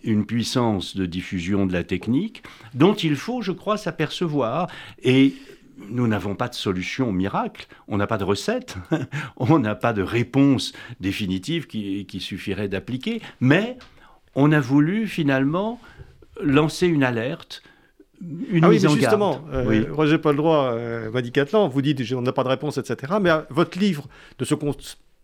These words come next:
Speaker 2: se contente pas de faire la, la constatation de ce fait qu'on a un peu oublié, euh, le, le, la puissance de la parole.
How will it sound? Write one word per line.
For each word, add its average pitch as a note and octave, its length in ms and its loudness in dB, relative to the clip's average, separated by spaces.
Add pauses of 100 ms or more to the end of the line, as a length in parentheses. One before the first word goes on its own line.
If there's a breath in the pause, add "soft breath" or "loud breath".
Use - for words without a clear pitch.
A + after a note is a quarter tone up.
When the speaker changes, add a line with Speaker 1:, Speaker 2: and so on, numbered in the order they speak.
Speaker 2:
se - 140 -6
contente D3 420 0
pas D3+ 160 2
de B2 120 -6
faire B2 280 -4
la, G#2+ 260 -4
la F#2+ 100 -8
constatation D#3+ 800 -2 (460 loud breath)
de B2 200 0
ce C3 280 0
fait B2+ 320 -2
qu'on A2+ 200 -8
a G#2+ 60 -2
un A2+ 80 -2
peu B2+ 140 -6
oublié, B2 600 -2
euh, G2+ 360 -12
le, G2+ 160 -12
le, G2 140 -10
la G#2+ 100 -6
puissance C3 340 -4
de A#2 80 -4
la G#2 80 -4
parole. D3 400 -6